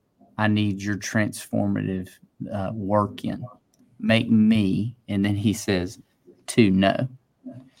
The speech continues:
And the, the humility here is, no, not many people can make a king do anything. And, and, and what David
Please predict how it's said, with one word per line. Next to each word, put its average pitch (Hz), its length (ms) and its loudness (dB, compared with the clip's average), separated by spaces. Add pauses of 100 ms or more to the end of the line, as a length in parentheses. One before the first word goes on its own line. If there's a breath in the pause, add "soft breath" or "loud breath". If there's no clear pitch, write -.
(440 loud breath)
And 110 200 8
the, 110 60 6
the 110 200 2
humility 139 800 4
here 101 200 2
is, 98 240 -2 (360 soft breath)
no, - 320 8
not 143 260 8
many 185 160 6
people 143 300 0
can 123 140 8
make 120 200 8
a - 40 -10
king 131 380 6
do 101 160 0
anything. 104 540 2 (1300)
And, 113 280 4
and, 107 300 4 (140)
and 104 420 2
what 107 220 4
David 117 440 4